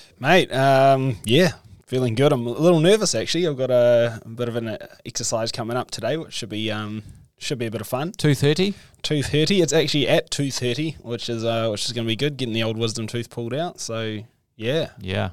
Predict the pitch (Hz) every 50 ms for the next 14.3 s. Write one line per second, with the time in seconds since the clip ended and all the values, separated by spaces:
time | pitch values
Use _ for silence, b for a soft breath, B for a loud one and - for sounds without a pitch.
0 | _ - 107 117 120 117 110 117 110 117 117 117 110 104 117 135 147 139 - 190
1 | 220 240 254 240 226 214 202 165 147 156 127 - 143 139 - 143 131 - 139 135
2 | - - 123 120 117 107 107 107 104 104 98 98 98 101 - _ _ _ _ _
3 | _ _ _ _ _ _ - - 107 117 127 - 147 143 - 151 202 240 226 _
4 | _ - - 131 113 107 101 110 117 113 90 110 104 95 - - 113 107 110 104
5 | 117 139 165 202 233 - - - b b b b b b b _ _ - 123 120
6 | 113 95 - _ - - 117 120 120 110 110 - - 131 127 120 117 117 135 123
7 | - - _ _ _ _ - 139 117 107 - 123 123 135 131 123 123 127 120 110
8 | 98 127 123 - - 120 117 110 - 117 113 123 151 175 185 170 127 113 113 113
9 | 113 113 113 113 - _ _ _ _ _ _ _ _ - 131 131 117 113 107 -
10 | 120 110 - 117 113 104 120 131 147 175 185 175 - - 113 107 107 110 110 110
11 | 110 113 113 _ _ _ - - 101 - 135 123 117 110 113 117 127 156 180 -
12 | 131 113 104 98 101 131 170 190 - _ - 107 107 110 113 107 104 107 - -
13 | 110 117 - - 135 127 120 110 110 110 101 - _ - - 113 95 - 107 104
14 | 104 101 - - 87 90